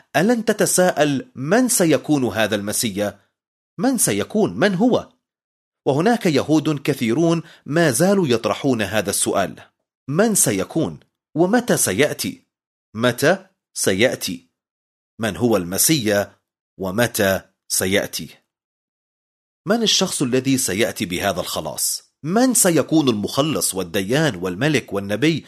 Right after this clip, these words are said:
والكاهن؟ من سيكون المسيا؟ وأي كايروس، أي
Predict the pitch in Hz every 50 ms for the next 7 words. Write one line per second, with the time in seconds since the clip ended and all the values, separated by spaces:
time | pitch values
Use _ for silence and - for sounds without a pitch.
0 | - - - - 175 190 165 - - 208 214 196 139 117 92 80 - _ _ _
1 | _ _ _ _ _ _ _ _ _ _ _ 104 107 120 143 175 220 240 220 -
2 | - 196 190 190 180 175 - - 196 202 185 196 185 175 170 180 165 - 214 190
3 | 139 98 85 69 - - _ _ _ _ _ _ _ _ _ _ _ - 113 127
4 | 127 - 202 185 151 135 131 123 120 117 113 110 - - - 156 185 190 151 95
5 | 78 - - - - - - - _ _ _ _ _ _ _ - 104 107 98 92
6 | 90 87 87 78